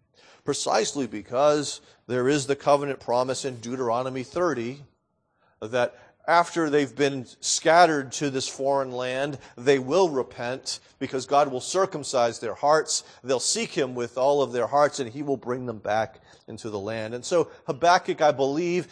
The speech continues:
is clinging to this promise of the covenant, that though discipline comes to God's people, it's not the final word, but that He will, in fact,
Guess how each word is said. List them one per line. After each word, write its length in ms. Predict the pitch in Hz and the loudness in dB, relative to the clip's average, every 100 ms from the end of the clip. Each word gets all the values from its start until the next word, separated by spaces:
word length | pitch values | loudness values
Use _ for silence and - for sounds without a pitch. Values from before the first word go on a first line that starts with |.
| - | -4
is 160 | 151 - | -4 -2
clinging 540 | - 190 196 165 147 | 0 2 2 0 -2
to 160 | 139 147 | -2 0
this 240 | 143 - | -2 -4
promise 720 | - - 196 185 147 147 - - - | -14 0 4 4 4 0 -2 -6 2
of 160 | 143 | 2
the 60 | 143 | 2
covenant, 640 | - 226 208 135 92 - - - | 2 4 6 2 -6 -10 -12 -14
that 260 | 135 160 143 | 2 2 4
though 400 | 170 196 202 180 - 135 | 6 6 6 2 -6 2
discipline 600 | 196 202 208 208 185 160 | 2 4 -2 0 -2 -2
comes 400 | - 180 196 180 | 0 2 2 0
to 80 | 165 | -6
God's 320 | 143 139 - | 0 0 0
people, 540 | - - 202 175 151 - | -10 -8 -2 0 0 0
it's 220 | 170 165 | -4 2
not 200 | 269 294 | 4 6
the 80 | - | 4
final 600 | - - 175 202 190 160 | 0 0 2 4 4 2
word, 540 | 131 160 208 180 180 151 - | 4 6 8 8 4 0 -6
but 200 | 151 151 | 2 2
that 140 | 165 139 | 2 -4
He 180 | 202 | -6
will, 240 | 208 190 180 | -2 0 0
in 100 | 185 | -4
fact, 460 | - 160 165 170 | -6 -4 -4 -4